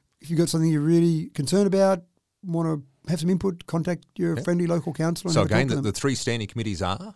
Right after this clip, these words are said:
Speaker 1: The three committees are the Infrastructure Planning and Environment Committee, chaired by Councillor Josh Black, the Culture and Community Committee, chaired by Councillor Jess Goff, and the Corporate Services Committee, chaired by Councillor Damien Mahon.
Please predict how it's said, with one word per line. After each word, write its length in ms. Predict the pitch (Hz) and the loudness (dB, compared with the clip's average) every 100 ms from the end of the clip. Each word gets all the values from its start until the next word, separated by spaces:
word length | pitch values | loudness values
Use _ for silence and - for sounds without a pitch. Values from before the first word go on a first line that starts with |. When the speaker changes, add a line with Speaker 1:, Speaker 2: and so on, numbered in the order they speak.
| _ | _
Speaker 1:
The 80 | 175 | -2
three 220 | - 175 | 4 4
committees 400 | - 165 165 135 - | 4 2 2 0 -4
are 200 | 156 151 | -4 -2
the 180 | 156 - | -4 0
Infrastructure 560 | 190 170 - 180 - | 0 2 0 -2 -2
Planning 480 | 139 - 165 160 156 | -8 -6 -2 0 0
and 80 | 170 | -2
Environment 420 | 135 135 160 196 185 | -2 2 2 2 0
Committee, 400 | 196 233 262 - - - _ | 0 4 2 0 -10 -20 _
chaired 240 | - 165 135 | 0 0 0
by 120 | 147 | -2
Councillor 440 | - 160 151 170 | -2 -2 -2 -4
Josh 240 | 135 151 117 | -2 -2 -2
Black, 320 | 185 214 - _ _ _ - | -2 -2 -4 _ _ _ -6
the 240 | 160 151 - | -2 -2 -2
Culture 440 | - 190 - 185 - | 2 4 4 -2 -2
and 160 | 180 | -4
Community 460 | - 139 190 214 220 | 0 4 6 6 2
Committee, 440 | - 220 254 254 226 | 0 2 2 0 -2
chaired 300 | - 160 143 | -6 -4 -2
by 180 | 143 135 | -4 -6
Councillor 540 | 135 165 160 - 160 | -6 -6 -4 -4 -6
Jess 320 | 135 156 127 | -4 -4 -4
Goff, 460 | - 339 165 165 - _ - _ - | -2 0 2 0 -6 _ -20 _ -4
and 180 | 175 151 | 0 2
the 140 | 151 | 0
Corporate 440 | 151 170 147 170 - | 0 0 2 0 -2
Services 540 | - 190 170 147 139 | 4 6 6 2 -2
Committee, 380 | 151 139 160 180 | -2 -2 -2 -4
chaired 320 | - 160 143 | -4 -4 -2
by 180 | 139 135 | -4 -6
Councillor 540 | - 147 143 165 151 - | -6 -6 -6 -6 -8 -6
Damien 360 | 151 139 131 131 | -2 0 0 0
Mahon. 420 | 139 135 131 | 0 -4 -6